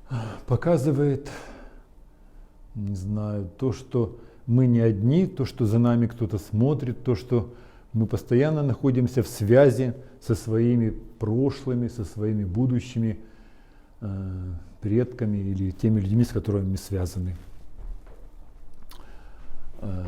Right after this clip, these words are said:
вот эта картина «Тени переселенцев».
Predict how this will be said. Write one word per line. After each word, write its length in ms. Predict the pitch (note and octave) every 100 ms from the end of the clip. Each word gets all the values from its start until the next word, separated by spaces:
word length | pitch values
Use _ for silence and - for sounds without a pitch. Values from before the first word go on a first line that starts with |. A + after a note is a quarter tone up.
| F2+ F2+ - - -
вот 640 | B2+ G2+ D#3 E3 - - - -
эта 320 | D3 B2+ A2+
картина 720 | - G#2 - A2 G2+ F#2 F#2 - - - - - - - - - - - - - - - - - - -
«Тени 300 | D3 E3 D3+
переселенцев». 880 | C#3 C#3 - B2 A2 G2 - F#2+